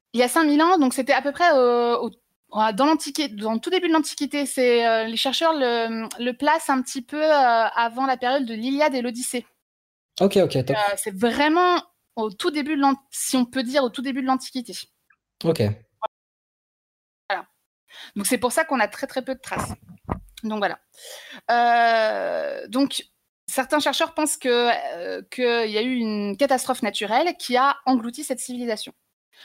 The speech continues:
Speaker 1: Donc le sort de cette civilisation, elle aurait pu peut-être inspirer le mythe de l'Atlantide.
Speaker 2: Mhm.
Speaker 1: Certains chercheurs se, se penchent sur cette piste-là. D'ailleurs, il y a plus de deux mille ans, donc là, on était il y a cinq mille ans, il y a
Speaker 2: Mhm.
Speaker 1: deux mille ans,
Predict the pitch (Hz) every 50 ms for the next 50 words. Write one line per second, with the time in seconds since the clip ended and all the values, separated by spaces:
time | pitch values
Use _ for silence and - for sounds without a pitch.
0 | - _ _ 214 208 247 269 - - 370 - 294 247 - - 254 247 240 233 220
1 | 220 220 - - - 320 349 381 349 - - - 233 233 233 226 226 233 233 -
2 | - 330 - _ _ _ _ _ _ _ _ _ - 240 - - 220 214 - -
3 | - - - - 240 233 - - 240 247 240 285 311 277 240 247 269 247 254 233
4 | 240 240 240 240 233 - - 110 101 101 117 165 - - _ _ _ _ - -
5 | 233 214 - - 220 214 - 202 185 - - 262 285 - - 226 190 190 185 180
6 | 180 - - 180 - 254 269 262 - 214 - - 220 - - 214 - - 202 175
7 | - - _ _ _ _ _ _ _ _ _ _ - 208 220 233 269 370 403 294
8 | 262 220 202 202 - 381 370 277 226 196 190 - 349 370 320 285 247 190 202 -
9 | - _ _ _ 196 170 175 - 226 247 240 202 - - _ - 180 175 180 226
10 | 214 180 - - 240 233 202 175 175 190 240 370 - _ _ _ _ _ _ 123
11 | 113 107 - - 269 285 262 214 196 190 226 277 381 -